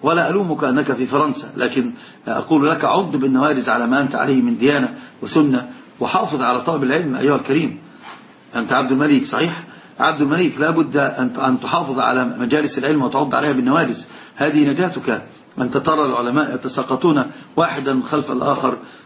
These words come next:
يموتون وما بقي منهم أحد. فنسأل الله جل وعلا أن يجعل فيكم البركة،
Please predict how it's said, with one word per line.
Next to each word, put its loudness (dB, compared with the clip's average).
يموتون 2
وما 2
بقي 0
منهم 2
أحد. -4
فنسأل -2
الله 2
جل -2
وعلا 2
أن -4
يجعل -2
فيكم 0
البركة، -2